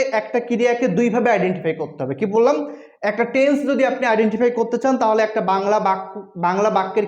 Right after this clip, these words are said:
ক্রিয়াকে দুইভাবে আপনাকে বিচার করতে হবে। সেটা কি? বাংলা ক্রিয়ার মাঝখানে খেয়াল করতে হবে এবং বাংলা ক্রিয়ার শেষে খেয়াল করতে হবে। কি বললাম? বাংলা ক্রিয়ার মাঝখানে এবং বাংলা ক্রিয়ার শেষে খেয়াল করতে হবে।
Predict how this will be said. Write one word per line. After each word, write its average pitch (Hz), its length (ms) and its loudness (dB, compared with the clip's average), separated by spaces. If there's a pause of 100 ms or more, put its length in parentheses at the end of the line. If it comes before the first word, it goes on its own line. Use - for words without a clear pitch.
ক্রিয়াকে 220 360 2 (420)
দুইভাবে 247 460 2
আপনাকে 226 400 0
বিচার 196 280 -2
করতে 151 260 -6
হবে। 120 200 -8 (140)
সেটা 220 140 2
কি? 285 160 0 (380)
বাংলা 220 380 2
ক্রিয়ার 254 400 0
মাঝখানে 196 560 0
খেয়াল 247 220 0
করতে 254 280 0
হবে 262 120 4
এবং 247 220 2
বাংলা 190 360 2
ক্রিয়ার 214 340 2
শেষে 214 320 -2
খেয়াল 160 200 0
করতে 143 300 -4
হবে। 131 120 0
কি 220 100 0
বললাম? 226 280 4 (420)
বাংলা 220 460 2
ক্রিয়ার 247 340 0
মাঝখানে 196 540 0
এবং 202 280 2
বাংলা 185 320 2
ক্রিয়ার 220 380 2 (300)
শেষে 214 180 0
খেয়াল 175 200 0
করতে 143 240 -4
হবে। 123 120 -2